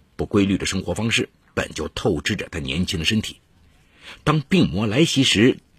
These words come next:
他不仅没有重视，及时治疗，反而开始长期服用免疫抑制药物和激素来遏制病情发展，最终一发不可收拾。他再也不能胜任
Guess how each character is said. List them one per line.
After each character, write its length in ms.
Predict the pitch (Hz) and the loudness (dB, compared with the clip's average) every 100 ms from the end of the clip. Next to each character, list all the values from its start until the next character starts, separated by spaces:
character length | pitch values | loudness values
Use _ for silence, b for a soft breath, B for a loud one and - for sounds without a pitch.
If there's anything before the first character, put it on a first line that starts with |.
| _ _ | _ _
他 100 | - | -14
不 180 | 147 - | 2 4
仅 320 | - - 76 71 | 4 0 -8 -4
没 80 | 120 | 0
有 140 | 95 | 0
重 260 | - 151 113 | 0 0 2
视， 260 | - 160 - B B | 2 2 -2 B B
及 240 | - 87 107 | -2 2 2
时 160 | 104 | 2
治 160 | 107 - | 2 2
疗， 340 | 60 85 143 - _ b b b | 0 -4 -4 -6 _ b b b
反 140 | 64 | -4
而 100 | 80 | -4
开 160 | - 87 | -4 -4
始 220 | 71 - | -6 -4
长 280 | - 107 143 | -2 0 -2
期 220 | - 135 | 0 0
服 240 | 131 - 143 | 0 0 2
用 180 | 117 - _ | 2 -2 _
免 380 | - - - 80 | -4 -4 -6 -2
疫 200 | 120 104 _ | 0 0 _
抑 140 | 180 151 | -2 0
制 120 | 123 | 2
药 180 | 147 - | 0 0
物 240 | 104 - _ | -4 -6 _
和 160 | - 85 | -8 -6
激 280 | - 170 175 | -2 0 0
素 240 | - - _ _ _ _ - | 0 -2 _ _ _ _ -8
来 200 | - - | -6 -2
遏 220 | - 151 78 | 2 2 0
制 200 | - 71 | -6 -2
病 200 | 117 80 | -2 -2
情 180 | 98 | -4
发 160 | 98 131 | -4 -4
展， 180 | - - _ _ _ b b b | -6 -14 _ _ _ b b b
最 220 | - 185 | 4 4
终 320 | - 196 196 - _ - | 6 4 2 -2 _ -2
一 220 | 139 78 | 0 0
发 240 | - 104 | -2 -8
不 160 | - 107 | -6 -6
可 140 | - | -6
收 180 | - 98 | -4 -4
拾。 140 | - - _ _ _ _ _ _ _ _ _ _ B B B B | -4 -8 _ _ _ _ _ _ _ _ _ _ B B B B
他 120 | 160 | -2
再 200 | - 190 | 2 2
也 140 | - | 2
不 140 | - - | -6 -8
能 160 | 78 | -2
胜 200 | - 73 | 0 0
任 200 | 69 71 | -4 -10